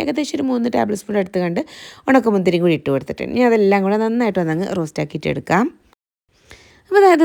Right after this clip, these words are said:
നന്നായിട്ട് റോസ്റ്റ് ആയിട്ട് വന്നിട്ടുണ്ട്. ഇനി ഫ്ലെയിം അങ്ങ് ഓഫ് ചെയ്തതിന് ശേഷം നമുക്കിത് നേരെ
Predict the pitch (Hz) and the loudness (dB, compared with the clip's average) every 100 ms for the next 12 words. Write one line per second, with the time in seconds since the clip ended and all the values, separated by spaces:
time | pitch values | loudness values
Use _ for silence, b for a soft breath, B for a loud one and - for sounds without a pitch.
0 | 302 247 240 226 208 247 - 208 196 214 | 6 6 6 4 4 2 4 4 4 6
1 | 190 190 220 202 170 165 180 170 208 240 | 4 6 4 4 2 0 0 0 0 0
2 | 233 233 247 247 247 240 233 233 214 226 | -2 2 2 2 2 0 0 -2 -2 -2
3 | 240 240 277 480 233 190 190 185 180 175 | 0 0 -2 -2 -2 0 0 0 0 0
4 | 190 | 0